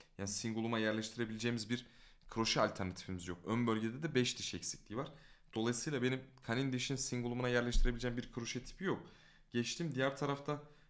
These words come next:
ben dört numaralı dişe nasıl bir kroşe yerleştireceğim ki sadece lingual yüzde kroşe yer alsın? E, bu bir akers kroşe olursa bunun hem lingual yüzde hem bukal yüzde bir karşılayıcı,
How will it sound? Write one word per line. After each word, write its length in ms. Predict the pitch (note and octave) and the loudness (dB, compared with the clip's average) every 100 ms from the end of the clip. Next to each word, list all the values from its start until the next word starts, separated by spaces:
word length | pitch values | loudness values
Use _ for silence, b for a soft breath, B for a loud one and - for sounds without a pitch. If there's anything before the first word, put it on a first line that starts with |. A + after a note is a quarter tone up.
| - | -6
ben 260 | B2 B2+ | -4 0
dört 260 | A#2+ C3 - | 2 2 0
numaralı 300 | C#3 C#3 C3+ | 0 0 0
dişe 260 | B2+ C#3+ C3 | -2 -2 0
nasıl 220 | C3 - | 0 -2
bir 100 | G2+ | -6
kroşe 300 | G2 F#2 G2+ | -4 -2 2
yerleştireceğim 580 | G2 G2 G2 A2+ D#3+ E3 | 2 2 -2 -2 -2 0
ki 100 | C#3+ | -2
sadece 380 | - A2+ A#2 | 0 0 0
lingual 320 | A2 G#2+ A2 G#2 | 0 2 2 2
yüzde 280 | G2 F#2+ | -2 -4
kroşe 320 | G2 F#2 - F#2+ | -4 -6 -4 -4
yer 100 | F2+ | -4
alsın? 320 | F2+ - D#3 B B B - | -4 -6 -8 B B B -10
E, 120 | G2+ | -6
bu 100 | A#2 | 0
bir 80 | B2+ | 4
akers 400 | A#2+ - C3+ - | 4 4 -2 -2
kroşe 300 | C3 B2+ D3+ | -4 -2 -2
olursa 520 | C3+ C#3 D3+ - C#3 | 0 -2 -2 -4 -2
bunun 220 | C3 C3 | -2 -2
hem 200 | B2+ C3+ | -2 -2
lingual 300 | B2+ A#2 A2+ | -2 -2 -2
yüzde 240 | A2+ A#2 C3 | -2 -4 -4
hem 180 | B2+ | -2
bukal 340 | A#2+ - B2+ B2 | -4 -2 -2 -2
yüzde 300 | F#2+ G2+ A#2 | -4 -6 -4
bir 160 | A#2+ | -4
karşılayıcı, 720 | - A2+ - - A2+ G2 A#2+ | -2 0 0 0 0 2 0